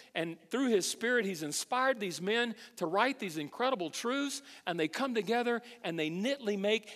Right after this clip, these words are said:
a systematic doctrinal foundation by which, when I study, it makes my faith solid as a rock. It makes the gospel that I preach powerful. It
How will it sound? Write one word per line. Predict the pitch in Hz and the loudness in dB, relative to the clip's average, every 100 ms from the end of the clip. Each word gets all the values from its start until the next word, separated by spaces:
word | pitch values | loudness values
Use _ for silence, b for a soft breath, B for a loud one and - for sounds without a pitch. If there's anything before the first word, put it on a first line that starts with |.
| - | -2
a | |
systematic | - - 285 - 220 208 214 202 131 | 0 0 -2 -2 0 4 4 2 0
doctrinal | 190 247 - 240 208 | 0 0 0 -2 0
foundation | - 180 165 202 202 214 185 B - | 0 0 2 2 2 -2 -4 B 0
by | 180 | 2
which, | 175 190 170 | 4 2 2
when | 170 190 | -2 -2
I | 190 202 | 0 -2
study, | - - 233 254 262 247 B B - | -2 -2 0 0 -2 -4 B B 0
it | 202 | 2
makes | 202 190 190 185 | 4 2 2 0
my | 196 202 | 0 0
faith | - 190 190 185 B B - _ - | 0 2 2 2 B B -20 _ -6
solid | - - 196 196 208 185 | -2 -2 -2 0 2 2
as | 156 | -2
a | 165 | 0
rock. | 180 180 151 B B | 2 2 0 B B
It | 180 | -2
makes | 180 202 | 0 0
the | - | -2
gospel | 147 190 208 - 180 | 2 2 2 -2 -2
that | 170 | 0
I | 165 | 0
preach | 160 208 190 - B B | 0 -2 -2 -4 B B
powerful. | - 196 202 185 165 156 B B | -8 -2 2 2 2 -2 B B
It | 202 196 | 2 2